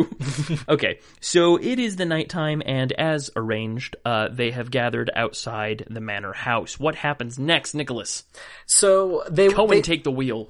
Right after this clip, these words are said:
Speaker 1: <laughs> they, they watch for hours. They're waiting. They don't really know when
Speaker 2: Yep.
Speaker 1: it's gonna, you know, uh,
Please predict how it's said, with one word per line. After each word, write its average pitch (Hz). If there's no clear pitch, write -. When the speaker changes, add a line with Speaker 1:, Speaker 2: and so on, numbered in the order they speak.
Speaker 1:
<laughs> 220
they, 202
they 196
watch 233
for 190
hours. 135
They're 139
waiting. 170
They 151
don't 160
really 160
know 147
when 135
Speaker 2:
Yep. 117
Speaker 1:
it's 131
gonna, 127
you 135
know, 117
uh, 127